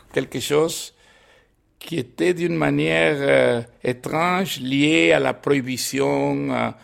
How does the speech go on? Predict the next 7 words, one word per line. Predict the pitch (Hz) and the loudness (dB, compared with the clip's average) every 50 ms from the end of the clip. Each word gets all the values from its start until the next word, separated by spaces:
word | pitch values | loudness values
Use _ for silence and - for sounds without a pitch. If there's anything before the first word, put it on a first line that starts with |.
| - - - | -20 -12 -4
aux | - 127 | -4 -4
préjugés, | - - - 139 139 135 123 127 123 127 123 110 113 131 131 135 135 131 131 131 127 120 | -4 -4 -4 -2 -2 -2 -2 -4 -6 -6 -4 -2 0 2 4 4 4 2 2 0 0 0
à | 117 113 | -2 -2
la | 117 117 113 | 0 -2 -2
limitation | 113 120 120 123 143 143 151 147 147 - 127 123 117 - - 131 131 135 135 131 131 143 143 _ _ _ _ _ _ _ - | -2 -2 -2 -2 0 0 0 0 0 0 -2 -2 -2 -4 -2 0 0 0 0 0 -2 -4 -6 _ _ _ _ _ _ _ -16
du | 110 117 120 | -12 -12 -10
passé. | 120 - 113 104 - - 110 104 104 110 | -6 -4 -4 -4 -2 -4 -4 -4 -4 -8